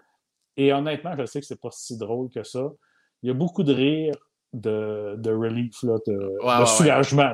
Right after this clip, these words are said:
Speaker 1: tu sais, de,
Speaker 2: Ouais, ouais, ouais, libérateur,
Speaker 1: de faire,
Speaker 2: là. «
Speaker 1: Oh mon Dieu ! Ok, là, il t'attend qu'il lâche, là, parce que là, euh, jamais plus ça, là, tu sais. » Euh, mais tu vois, je,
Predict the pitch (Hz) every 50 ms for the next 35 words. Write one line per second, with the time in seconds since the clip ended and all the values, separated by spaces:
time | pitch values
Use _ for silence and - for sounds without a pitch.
0 | - - 143 139 135 127 120 135 143 143 139 135 131 127 127 131 139 143 156 151
1 | 147 143 123 143 135 143 147 156 - - 220 330 359 - 392 415 - 294 359 339
2 | 294 - _ _ 240 269 285 285 233 - 233 247 - 285 285 214 202 214 208 196
3 | 202 202 190 - 208 220 214 - 196 185 175 180 214 233 262 226 - - 233 196
4 | 185 165 143 170 160 156 170 190 190 185 175 160 151 143 139 139 139 135 143 131
5 | 139 147 139 _ _ - - 151 160 175 190 190 185 170 - 175 170 165 _ _
6 | _ _ _ _ _ _ - 131 135 135 135 131 131 131 127 123 117 113 123 -
7 | - 131 131 - - 147 151 175 240 311 320 302 277 - _ _ _ _ _ _
8 | _ _ _ _ _ _ _ _ _ _ _ _ _ _ _ _ _ _ - 147
9 | 135 123 135 139 139 139 139 135